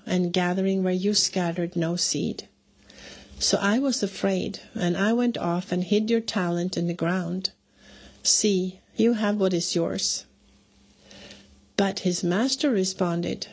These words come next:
"You wicked, lazy servant. You knew that I reap where I didn't sow and gather where I scattered no seed? Then you should have brought my money to the brokers, and when I came back, I would have received it back with interest.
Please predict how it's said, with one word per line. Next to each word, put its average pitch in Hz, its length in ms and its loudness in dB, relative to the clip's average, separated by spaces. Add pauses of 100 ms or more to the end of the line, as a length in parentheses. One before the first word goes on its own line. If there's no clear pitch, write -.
"You 220 220 2
wicked, 208 600 0
lazy 185 580 2
servant. 180 680 -2 (460)
You 247 180 6
knew 240 260 4
that 185 180 0
I 180 120 0
reap 190 420 2
where 170 160 2
I 180 160 2
didn't 196 380 0
sow 170 460 0 (100)
and 175 280 2
gather 180 380 0
where 185 220 0
I 175 180 0
scattered 180 600 0
no 175 200 0
seed? 208 460 0 (1200)
Then 233 160 4
you 262 120 2
should 262 240 0
have 254 140 0
brought 240 280 2
my 226 140 2
money 220 360 2
to 233 120 0
the 226 120 0
brokers, 233 720 -2 (200)
and 220 180 4
when 208 160 2
I 233 120 0
came 262 280 2
back, 185 400 -4 (440)
I 240 140 4
would 220 160 4
have 202 180 0
received 185 560 2
it 190 180 -2
back 165 340 -2
with 190 120 2
interest. - 800 -4